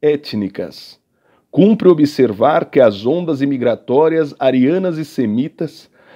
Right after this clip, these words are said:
que se espraiam em nosso continente não alteram a fisionomia profunda da alma americana. Assim como existe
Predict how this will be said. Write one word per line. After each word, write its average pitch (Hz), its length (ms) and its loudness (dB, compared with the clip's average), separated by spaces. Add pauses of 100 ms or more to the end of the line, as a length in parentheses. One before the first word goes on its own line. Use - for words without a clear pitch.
(120)
que - 120 2
se - 180 -2
espraiam 156 880 0
em 143 60 2
nosso 135 300 -4
continente 123 800 -8 (280)
não 147 280 4
alteram 170 600 2
a 139 40 -2
fisionomia 135 540 -2
profunda 165 680 -2
da 139 120 4
alma 120 260 0
americana. 107 760 -4 (320)
Assim 143 440 0
como 147 220 -2
existe 120 720 -6